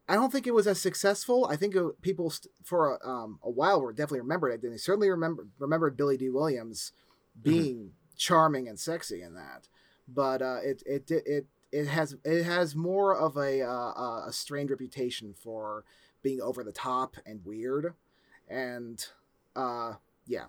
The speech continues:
Speaker 1: that's, that's,
Speaker 2: It just
Speaker 1: that's
Speaker 2: feels like,
Speaker 1: basically it.
Speaker 2: "I'm in a romance, I'm in a thriller. I'm in a romance, I'm in a thriller now." I'm like, "Wait, wait, what?"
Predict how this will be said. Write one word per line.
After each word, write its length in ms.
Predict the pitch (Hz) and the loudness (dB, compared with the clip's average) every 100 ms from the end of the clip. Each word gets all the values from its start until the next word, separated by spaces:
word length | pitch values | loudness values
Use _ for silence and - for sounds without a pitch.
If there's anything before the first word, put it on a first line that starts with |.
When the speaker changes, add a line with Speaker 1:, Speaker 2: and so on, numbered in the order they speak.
| - | -8
Speaker 1:
that's, 280 | 127 117 - | -6 -6 -6
that's, 220 | 143 135 - | -4 -4 -4
Speaker 2:
It 100 | 143 | 2
just 120 | 175 | 4
Speaker 1:
that's 120 | 190 | 6
Speaker 2:
feels 100 | 156 | 4
like, 40 | 151 110 | 4 2
Speaker 1:
basically 160 | - 104 | -2 2
it. 20 | |
Speaker 2:
"I'm 160 | 139 | 4
in 80 | 151 | 4
a 40 | 160 | 6
romance, 460 | 196 170 101 92 | 8 8 6 0
I'm 140 | 90 104 | -6 -6
in 100 | 98 | -4
a 60 | |
thriller. 320 | 95 - 90 73 | -6 -8 -12 -8
I'm 120 | 101 131 | -4 0
in 60 | |
a 60 | 147 | 2
romance, 480 | 180 220 107 85 107 | 4 4 2 -4 -10
I'm 140 | 98 | -8
in 80 | 95 | -10
a 40 | |
thriller 320 | - 104 90 80 | -10 -8 -8 -10
now." 240 | 85 76 | -14 -16
I'm 80 | 80 | -18
like, 160 | 98 98 | -16 -12
"Wait, 140 | 101 | -14
wait, 200 | 85 90 | -12 -16
what?" 360 | 87 123 - | -2 -2 -2